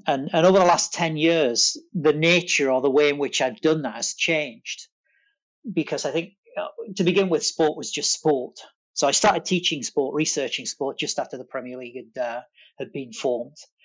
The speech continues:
And sport was just sport. And, and then some money started to come in and started to think much more in terms of brands and sponsorships and, and rights deals and so on and so forth. And then over the last ten years, it, it, it suddenly occurred to me,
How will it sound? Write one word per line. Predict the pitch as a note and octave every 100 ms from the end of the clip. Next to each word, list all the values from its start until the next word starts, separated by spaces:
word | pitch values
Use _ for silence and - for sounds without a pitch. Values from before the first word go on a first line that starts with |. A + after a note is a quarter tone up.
| _ _
And | F3+
sport | - C4 A#3+
was | G3+
just | - F#3
sport. | - G#3+ G3 B2+ B2+
And, | E3 C#3+
and | F3 E3+
then | G#3+
some | G3 - F3
money | D#3 D#3 D3+
started | - D#3 D3+ D3
to | D3
come | - C#3+
in | C#3+ C#3+
and | C#3 B2+ B2 _ _ _ _ _ - C#4
started | - D3+ C#3+
to | -
think | D3+ D3
much | C#3+ -
more | C3+
in | B2
terms | C#3+ B2
of | C#3
brands | D3 C3 C3+ C3
and | B2
sponsorships | A2+ - C#3 C3 - C3+ C3 B2 - -
and, | A#2+ A#2 A#2+
and | B2+ A#2 A#2 B2+
rights | C3+ C#3+ C#3+ -
deals | D#3 C#3 C#3 C3+ C3+ C3
and | A#2+
so | -
on | B2+
and | A#2+ G#2+
so | C3+ A#2+
forth. | - B2+ C3+ - - - - - - _ _ -
And | F#3+
then | G#3
over | G3
the |
last | E3+ F3 - -
ten | A#3 F#3
years, | C#3 B2+ B2
it, | F3+ F#3 -
it, | G#3 G#3+
it | A3 G#3+
suddenly | - A3 F3+
occurred | - G3+ A3
to | G#3
me, | B2 C3